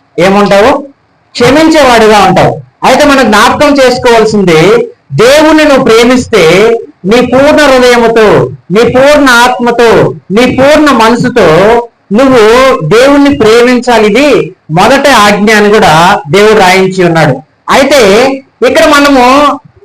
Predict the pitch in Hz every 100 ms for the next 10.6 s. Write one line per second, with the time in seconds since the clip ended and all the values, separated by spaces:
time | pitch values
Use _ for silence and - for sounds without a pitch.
0 | - 247 277 285 294 285 294 285 269 254
1 | 247 247 269 269 - - _ - 196 233
2 | 240 233 190 170 226 247 - _ - 220
3 | 247 233 247 285 302 294 294 269 240 240
4 | 226 180 208 240 - - - 202 240 240
5 | 226 214 233 208 - 208 196 175 180 196
6 | 214 196 190 185 - 185 165 139 - _
7 | _ _ - 226 277 277 294 277 277 269
8 | 269 262 269 208 220 233 247 196 185 226
9 | 233 214 196 240 277 196 156 - _ 127
10 | 143 233 262 277 277 269